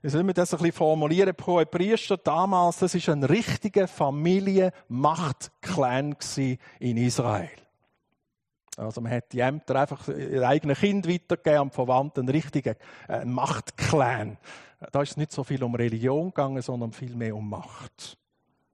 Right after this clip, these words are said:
Und darum ist er zuerst verhört worden, weil der Hannas als Schwiegervater, der hat immer noch riesen Einfluss gehabt vor dem Hannas.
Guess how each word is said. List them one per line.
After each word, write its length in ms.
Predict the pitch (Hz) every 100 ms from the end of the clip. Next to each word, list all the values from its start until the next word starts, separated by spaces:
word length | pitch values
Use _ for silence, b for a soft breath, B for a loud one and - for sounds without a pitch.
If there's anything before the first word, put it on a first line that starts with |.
| _ _ _ _ _ _ _ -
Und 100 | 156
darum 160 | 202
ist 120 | 190
er 40 | 165
zuerst 320 | 170 185 -
verhört 460 | 165 151 185 220 208
worden, 260 | 233 233
weil 140 | 180 151
der 160 | 135
Hannas 400 | 160 175 160 -
als 140 | 143 -
Schwiegervater, 540 | 180 160 156 151 147
der 120 | 131
hat 100 | 120
immer 160 | 160 180
noch 160 | 139
riesen 320 | 156 180 170 165
Einfluss 480 | 214 226 214 -
gehabt 340 | - 185 226 - B B
vor 120 | 151
dem 180 | 147 135
Hannas. 480 | 156 185 214 214